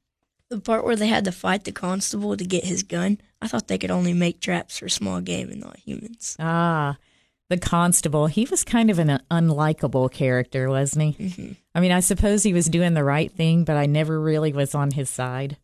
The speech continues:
Speaker 1: Yeah.
Speaker 2: Yeah. Well, as I said, I loved this book. It was one of my favorites. The characters are fantastic.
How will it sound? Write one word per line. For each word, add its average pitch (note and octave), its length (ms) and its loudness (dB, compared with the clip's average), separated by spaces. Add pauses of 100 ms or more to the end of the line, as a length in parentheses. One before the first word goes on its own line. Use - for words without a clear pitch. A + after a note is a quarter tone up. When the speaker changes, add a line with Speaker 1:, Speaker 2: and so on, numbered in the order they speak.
(140)
Speaker 1:
Yeah. - 260 -14 (280)
Speaker 2:
Yeah. - 280 -2 (1000)
Well, G#3+ 140 2
as C#4 280 0
I D4+ 100 2
said, D3 320 2
I D#3 140 2
loved C3+ 480 0
this B2+ 220 0
book. A2 360 -4 (260)
It F#3 320 2 (120)
was D3 280 0
one D#3+ 260 2
of F#3 120 -2
my E3 180 2
favorites. B2+ 720 -2
The - 120 -4
characters D#3 600 -2
are C#3 60 -2
fantastic. B2+ 960 -4